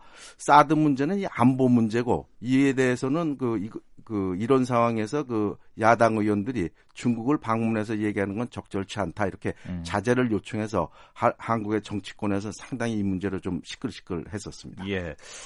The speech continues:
Speaker 2: 그 야당 의원들의 중국 방문에 대한 글쎄요, 한국 정부의 일종의 뭐 대응격이라고 할 수 있을까요? 어, 팔 일, 그러니까 야당 의원들이 중국을 방문하는 날 한국의 김장수 중국 주재 대사와 중국의 우다웨이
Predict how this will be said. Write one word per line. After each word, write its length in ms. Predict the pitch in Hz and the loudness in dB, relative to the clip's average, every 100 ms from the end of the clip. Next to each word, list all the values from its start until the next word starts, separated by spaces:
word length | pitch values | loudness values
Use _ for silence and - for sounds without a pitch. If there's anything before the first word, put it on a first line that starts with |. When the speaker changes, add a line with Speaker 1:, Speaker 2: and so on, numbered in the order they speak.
| - - | -20 -8
Speaker 2:
그 160 | 123 | -2
야당 340 | 92 107 147 151 | 0 4 4 2
의원들의 800 | 151 147 147 135 143 139 135 135 | 0 0 0 -2 0 0 0 -2
중국 300 | - 131 131 | -2 -4 -2
방문에 380 | 127 127 123 113 | -2 0 0 0
대한 640 | 110 113 135 131 131 120 - - | 0 0 -2 -4 -6 -10 -14 -18
글쎄요, 400 | 104 - 95 107 | -10 -2 -2 -2
한국 260 | 147 147 135 | -6 -8 -6
정부의 340 | 127 117 120 | -4 -4 -4
일종의 340 | 95 - 113 110 | -4 -6 -6 -4
뭐 320 | 90 90 85 _ _ - | -6 -8 -10 _ _ -12
대응격이라고 760 | 104 110 123 117 98 87 80 87 | -4 -2 0 -2 -2 -6 -8 -8
할 140 | 101 | -10
수 140 | - | -10
있을까요? 500 | 80 - 80 71 98 - - - - - | -12 -10 -6 -6 -8 -12 -20 -20 -20 -16
어, 260 | 95 95 95 - | -10 -8 -8 -10
팔 220 | - 220 | -4 0
일, 240 | 151 80 | 2 0
그러니까 280 | - 123 135 | -4 -4 2
야당 260 | 101 139 147 | 4 4 0
의원들이 320 | 143 135 131 | -2 -4 -6
중국을 380 | - 131 139 135 | -6 -4 -4 -4
방문하는 720 | 113 123 135 135 127 123 120 | -2 -2 -2 -2 -2 -2 0
날 340 | 135 156 165 - - _ - - | 0 0 -4 -10 -20 _ -20 -12
한국의 420 | 160 156 151 151 | -6 -4 -2 -4
김장수 800 | - 131 139 165 160 143 147 143 | 0 0 4 4 2 -4 -6 -6
중국 340 | - 123 123 - | -4 -6 -6 -10
주재 520 | - 104 123 113 104 | -14 -4 0 0 0
대사와 380 | 104 101 98 104 | -4 -6 -4 -4
중국의 380 | - 107 104 107 | -4 -6 -6 -6
우다웨이 680 | 107 107 120 117 101 98 | -2 2 2 2 -2 -4